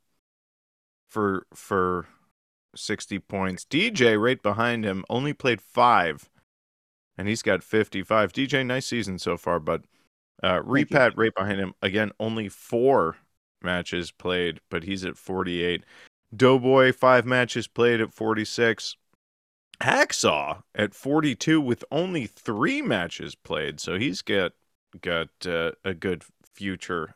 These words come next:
Speaker 1: ahead of him. <sighs> Bud the Chud and Redius Rascal, both with four matches played, sitting at, uh, thirty-four and thirty-two. Accountant and Barboy, each at twenty-four, each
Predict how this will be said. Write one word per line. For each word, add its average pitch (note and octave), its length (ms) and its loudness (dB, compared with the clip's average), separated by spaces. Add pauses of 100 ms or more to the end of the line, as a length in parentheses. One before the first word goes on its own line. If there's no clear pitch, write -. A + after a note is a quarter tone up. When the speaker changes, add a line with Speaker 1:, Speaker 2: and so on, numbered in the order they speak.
Speaker 1:
ahead F2 300 -4
of D#2 140 -10
him. E2 240 -10 (1300)
<sighs> - 20 -20 (800)
Bud A#2+ 680 2
the C#3 100 -2
Chud D3 520 4 (720)
and F#2+ 320 0 (140)
Redius G#2 960 2
Rascal, F3 640 2 (580)
both B2+ 300 4
with A2 140 -2
four A#2 280 -2
matches A#2 440 -4
played, G#2 420 -2
sitting G2+ 520 -4
at, F#2+ 280 -6
uh, F2+ 140 -2
thirty-four G#2+ 680 -4
and G2+ 160 -6
thirty-two. G2+ 720 -6
Accountant B2 720 -4
and G2+ 220 -2
Barboy, G2 600 2
each A2+ 260 -6
at - 120 -2
twenty-four, F#2 640 -4
each A2+ 260 -8